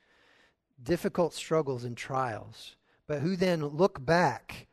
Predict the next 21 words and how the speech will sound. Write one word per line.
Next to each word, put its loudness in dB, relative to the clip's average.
on 0
it -12
and -8
they're -2
thankful -2
for 0
it -8
because 0
it -2
helped 0
to -8
shape -4
them -10
and -12
give 2
them -2
a -6
greater -4
perspective -10
on -10
life -4